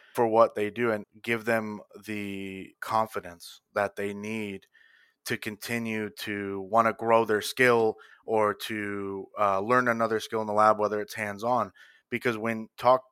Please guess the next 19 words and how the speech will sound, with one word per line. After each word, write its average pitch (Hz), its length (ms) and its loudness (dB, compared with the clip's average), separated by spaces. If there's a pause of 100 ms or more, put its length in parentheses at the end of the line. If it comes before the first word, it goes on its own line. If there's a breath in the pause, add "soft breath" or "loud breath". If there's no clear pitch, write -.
(220)
down 123 300 6
on 113 160 0
something 104 360 -6
or 104 80 -8
tell 110 240 0
them, 104 200 -6
"Hey, 120 120 -6
you 120 140 -8
don't, 104 420 -6
you 120 160 -8
don't 127 160 4
understand. 107 580 -4 (200)
You 113 180 -4
only 113 220 -2
do 113 140 -4
it 110 40 2
on 107 120 0
the 98 80 -10
computer," 110 480 -2